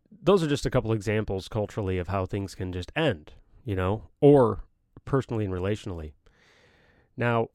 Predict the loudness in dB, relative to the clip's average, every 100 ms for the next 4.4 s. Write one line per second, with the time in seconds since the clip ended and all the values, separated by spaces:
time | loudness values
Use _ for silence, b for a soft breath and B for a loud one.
0 | 2 4 4 2 2 0 2 4 4 4
1 | 2 0 -2 0 2 2 0 -4 -2 -2
2 | -2 -4 -4 -2 -2 -2 -6 -8 -12 -2
3 | 0 0 0 0 2 2 -2 -2 -2 -2
4 | -4 -8 -12